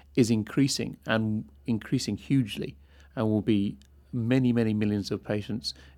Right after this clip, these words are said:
in the next sort of ten, fifteen years. So there's a growing number of patients that we expect will have symptom burden for long term after their treatments.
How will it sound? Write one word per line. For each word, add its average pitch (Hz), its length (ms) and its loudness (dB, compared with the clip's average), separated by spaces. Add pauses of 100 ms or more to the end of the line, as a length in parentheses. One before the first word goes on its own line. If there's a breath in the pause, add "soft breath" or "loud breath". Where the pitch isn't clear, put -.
in 101 360 0
the 101 80 0
next 104 240 -2
sort 95 120 -4
of 95 60 -8
ten, 98 240 -2
fifteen 104 360 -4
years. - 360 -6 (760 soft breath)
So 123 200 8
there's 117 220 10
a 120 60 8
growing 123 840 2 (100)
number 113 360 4
of 98 120 2
patients - 560 -4 (120)
that 117 100 -6
we 107 180 0
expect - 400 -2
will 98 140 -6
have 101 260 -4
symptom 113 360 -6
burden 95 360 0 (220 loud breath)
for - 400 0
long 104 440 0
term 101 540 -2
after 101 360 -2
their 95 160 -4
treatments. - 580 -10